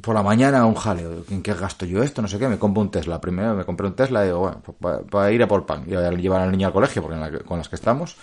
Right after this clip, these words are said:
Total, estamos en el vermú ahí, mi mujer y yo dándole vueltas, joder, vaya pasada, no sé qué. Digo, hostia,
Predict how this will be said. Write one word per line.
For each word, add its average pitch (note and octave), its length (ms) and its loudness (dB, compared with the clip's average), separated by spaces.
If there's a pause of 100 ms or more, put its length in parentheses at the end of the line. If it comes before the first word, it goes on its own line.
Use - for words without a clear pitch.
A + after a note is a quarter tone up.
(500)
Total, A#2+ 360 6
estamos A#2+ 240 0
en C#3+ 80 4
el C3 100 6
vermú B2+ 420 4
ahí, C3+ 140 4
mi B2+ 80 4
mujer A#2 320 0
y A#2 80 2
yo B2 140 4
dándole A2+ 280 2
vueltas, B2 400 2
joder, - 520 -16
vaya G#2 220 -14
pasada, A#2 300 -6
no G#2 80 -2
sé G#2+ 160 -4
qué. A#2+ 220 -2 (560)
Digo, G#2+ 160 0
hostia, G#2+ 320 -6